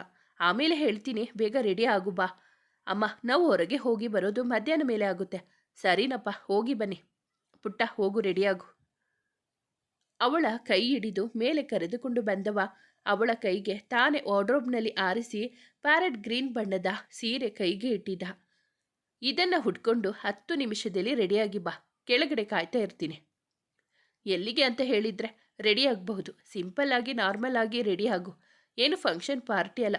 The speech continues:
ಓಕೆನಾ? ಎಲ್ಲಿಗೆ ಅಂತ ನಿಂಗೆ ಗೊತ್ತಾಗುತ್ತೆ, ಬೇಗ ರೆಡಿಯಾಗಿ ಬಾ." "ಹ್ಮ್, ಸರಿ" ಅಂದವಳೆ ಅವನ ಆರಿಸಿಟ್ಟ ಸೀರೆ ಉಟ್ಟು ಎರಡು ಕಡೆಯಿಂದ ಸ್ವಲ್ಪ ಕೂದಲು ಹಿಡಿದು ಕ್ಲಿಪ್ ಹಾಕಿ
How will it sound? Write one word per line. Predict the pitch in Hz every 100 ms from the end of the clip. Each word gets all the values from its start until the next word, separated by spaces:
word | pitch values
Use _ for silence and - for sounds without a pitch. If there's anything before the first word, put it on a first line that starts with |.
| -
ಓಕೆನಾ? | 185 - 208 185 - _ _ _
ಎಲ್ಲಿಗೆ | 202 240 330 339
ಅಂತ | 240 233
ನಿಂಗೆ | 208 190
ಗೊತ್ತಾಗುತ್ತೆ, | 226 185 214 196 185 165 - _
ಬೇಗ | 196 208 277
ರೆಡಿಯಾಗಿ | 196 185 226 214
ಬಾ." | 185 180 - _ _ _ _ _ _ _ _ _ _ _ _ _ _ _ _ _ _ -
"ಹ್ಮ್, | 208 208 _ _
ಸರಿ" | - 208 202
ಅಂದವಳೆ | - 208 220 262 240 - - - -
ಅವನ | 220 302 262 220 247 _ _ _ _ _ 240
ಆರಿಸಿಟ್ಟ | 277 349 - 285 254
ಸೀರೆ | 220 220 214 285
ಉಟ್ಟು | 240 - 202
ಎರಡು | - 240 339 320
ಕಡೆಯಿಂದ | - 185 196 202 208
ಸ್ವಲ್ಪ | - 311 320
ಕೂದಲು | - 240 240 254 240
ಹಿಡಿದು | 190 190 240
ಕ್ಲಿಪ್ | 240 202 -
ಹಾಕಿ | 240 240 214 214